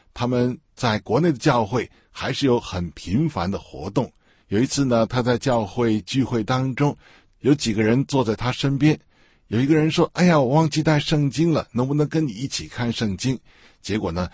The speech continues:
他们就一起要把这位姊妹拉走。但是姊妹呢，知道他们是异端，就拒绝了他们。所以我们真的要非常的小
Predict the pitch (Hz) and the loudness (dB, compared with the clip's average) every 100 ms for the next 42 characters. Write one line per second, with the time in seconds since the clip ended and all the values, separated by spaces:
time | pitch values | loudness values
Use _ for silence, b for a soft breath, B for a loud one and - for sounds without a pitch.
0 | b - 98 101 101 - - 151 - - | b -8 -6 -2 -4 -6 -6 -6 -4 -8
1 | 76 - 117 87 78 - 120 113 95 - | -10 -4 -2 -2 -6 -4 0 0 -2 -10
2 | 76 95 98 104 131 143 - - _ _ | -10 -6 -6 -4 -2 -2 -4 -14 _ _
3 | _ _ _ - 95 - 101 82 - 76 | _ _ _ -10 -6 -4 -6 -6 -8 -6
4 | 101 95 92 90 - 139 131 104 113 113 | -2 -2 -2 -6 -6 0 0 0 -4 -4
5 | - - 135 113 135 139 b b b - | -8 -8 -8 -2 0 0 b b b -10
6 | 82 - - 160 92 - 73 78 - 82 | -10 -10 -8 -6 -6 -10 -12 -12 -12 -14
7 | 80 - _ _ _ _ _ _ _ - | -14 -20 _ _ _ _ _ _ _ -2
8 | 110 120 95 101 104 107 117 117 101 82 | 4 4 4 4 2 2 2 2 2 -2
9 | - - 127 131 123 73 95 - - | -8 -4 0 0 -4 -8 -8 -8 -12